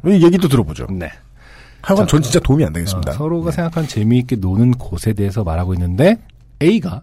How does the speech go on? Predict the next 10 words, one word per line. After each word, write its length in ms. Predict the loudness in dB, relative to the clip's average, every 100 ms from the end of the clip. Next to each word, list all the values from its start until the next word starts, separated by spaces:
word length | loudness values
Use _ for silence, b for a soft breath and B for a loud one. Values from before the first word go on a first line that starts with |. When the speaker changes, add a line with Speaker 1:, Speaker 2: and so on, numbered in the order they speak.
| 2
Speaker 1:
음. 80 | 2
Speaker 2:
시간을 480 | 2 0 0 0 0
확인하려고 520 | -4 -6 -4 -2 -4
휴대폰을 520 | -6 -8 -10 -4 -4
보다가 400 | -4 -6 -10 -10 -12
갑자기 400 | -12 -6 -6 -6
기겁을 480 | -6 0 2 4 2
하는 220 | 2 0
것이었습니다. 600 | -2 -8 -12 -14 -16 -20 0
Speaker 1:
그렇습니다. 560 | 4 4 2 -6 -14